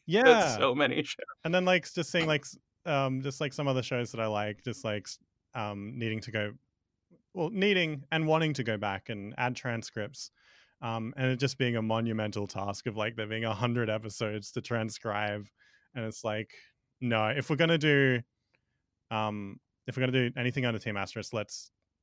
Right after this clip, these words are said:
Speaker 2: let's solve that from the start.
Speaker 1: Yeah, it makes a lot of sense.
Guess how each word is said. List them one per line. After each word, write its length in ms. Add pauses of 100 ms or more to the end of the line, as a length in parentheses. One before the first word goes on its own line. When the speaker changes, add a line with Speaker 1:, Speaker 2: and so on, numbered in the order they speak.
Speaker 2:
let's 160
solve 320
that 260
from 200
the 80
start. 500 (2000)
Speaker 1:
Yeah, 480 (220)
it 160
makes 300
a 80
lot 200
of 120
sense. 280